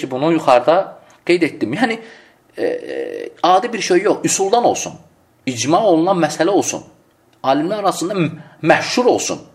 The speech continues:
o məsələ. Yəni, müxaliflik onda olsun. Aydındır? Baxın,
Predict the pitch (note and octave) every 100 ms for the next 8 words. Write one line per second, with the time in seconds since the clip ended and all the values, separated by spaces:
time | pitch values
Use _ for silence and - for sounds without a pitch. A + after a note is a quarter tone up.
0 | - A#3+ B3 - F2 D#2 - - _ C3+
1 | D#3+ F3 F3 F3+ E3+ F#3+ B3 - E3+ F3+
2 | A3+ - G2+ - - _ _ _ _ _
3 | _ _ _ _ - B2+ F3 D#3+ D#3+ B3
4 | - _ _ _ _ - - E3+ E3 -